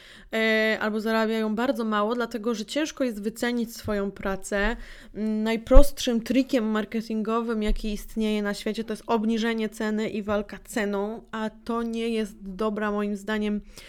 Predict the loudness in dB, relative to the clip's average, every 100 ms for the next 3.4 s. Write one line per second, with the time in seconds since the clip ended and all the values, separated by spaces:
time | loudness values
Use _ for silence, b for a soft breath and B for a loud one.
0 | B B B -4 -4 0 2 2 0 -4
1 | -4 -2 -2 0 0 2 0 -2 0 2
2 | 2 0 -2 0 2 0 0 0 0 -4
3 | -2 -2 -2 -2